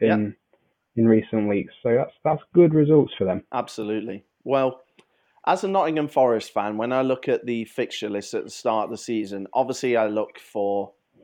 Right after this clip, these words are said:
Speaker 2: Boxing Day, I look for Derby, I look for opening day, I look for our, you know, last six games, et cetera. There are two teams where I look at to see where,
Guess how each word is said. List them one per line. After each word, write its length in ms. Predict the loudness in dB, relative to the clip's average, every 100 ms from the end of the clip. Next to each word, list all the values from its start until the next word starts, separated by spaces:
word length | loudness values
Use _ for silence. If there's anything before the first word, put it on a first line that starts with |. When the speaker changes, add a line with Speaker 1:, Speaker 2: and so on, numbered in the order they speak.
| _
Speaker 2:
Boxing 460 | 0 0 -2 -8 -6
Day, 240 | -8 -8
I 100 | -4
look 220 | -4 -4
for 100 | -6
Derby, 680 | -4 0 2 2 -2 -8 -10 -12
I 80 | -6
look 220 | -4 -4
for 160 | -2 -2
opening 340 | -2 -2 -6
day, 340 | -2 -2 -2 -6 -8
I 120 | -4
look 220 | -4 -6
for 280 | -6 -4 -2
our, 380 | -2 -2 -4 -8
you 100 | -10
know, 120 | -8 -4
last 340 | -4 -4 -8
six 240 | -12 -12
games, 380 | -10 -10 -10 -12
et 120 | -14
cetera. 400 | -12 -14 -12 -16 -16 _ _ _ -4
There 140 | 0 0
are 60 | -2 _ -14
two 240 | -6 -6
teams 480 | -4 -4 -4 -6 -4
where 100 | -2
I 140 | 0 0
look 260 | -2 -4
at 260 | -6 -6 -8
to 100 | -16
see 280 | -10 -6 -4
where, 420 | -2 -2 -4 -8